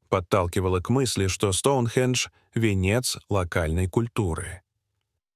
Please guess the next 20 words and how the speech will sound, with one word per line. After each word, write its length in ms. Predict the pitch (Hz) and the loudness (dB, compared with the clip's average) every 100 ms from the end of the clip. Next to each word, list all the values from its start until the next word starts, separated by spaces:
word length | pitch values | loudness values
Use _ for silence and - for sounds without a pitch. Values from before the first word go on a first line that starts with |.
| - | -2
Но 320 | 113 110 104 | 0 2 0
новая 500 | 107 117 175 143 110 | 0 2 2 2 2
эпоха 580 | 104 110 - 147 135 113 | 2 0 2 2 4 2
научных 540 | 107 110 113 - 98 | 4 2 0 0 0
методов 640 | 107 135 170 127 120 113 - - | 2 2 2 0 0 -2 -6 -2
изменила 640 | 135 123 127 135 147 113 113 | -2 0 0 2 2 0 0
все. 480 | - - 90 64 - _ _ _ _ _ _ - | -2 0 -2 -2 -10 _ _ _ _ _ _ 0
Кремированные 880 | 123 120 151 135 107 98 95 90 85 | 2 2 2 2 2 2 2 0 -2
кости, 720 | - 165 127 - 78 67 - - | 0 0 0 -2 -4 -6 -8 -8
считавшиеся 800 | - 101 117 101 - 95 98 | -2 2 2 2 0 0 0
практически 640 | 92 104 107 107 98 - 98 | 2 0 0 0 0 0 -2
бесполезными, 960 | 101 - 95 135 160 113 110 104 95 - _ _ | 0 0 2 2 0 0 0 2 0 -6 _ _
внезапно 640 | 110 127 120 165 - 143 | 0 2 2 0 0 0
стали 420 | 123 - 131 127 | 0 2 2 2
бесценным 800 | 107 98 90 - 117 147 135 117 | 0 0 -2 0 0 2 2 2
источником 680 | 107 - 107 - 104 113 107 | 2 0 0 0 0 0 0
информации. 1000 | 101 104 113 120 95 85 - - - - _ _ _ _ _ - | 0 0 2 0 0 -2 -6 -8 -12 -14 _ _ _ _ _ 0
Для 200 | 110 107 | 2 4
древних 440 | 120 117 107 95 | 2 2 0 2
людей 560 | 107 104 127 180 143 | 0 2 2 2 -2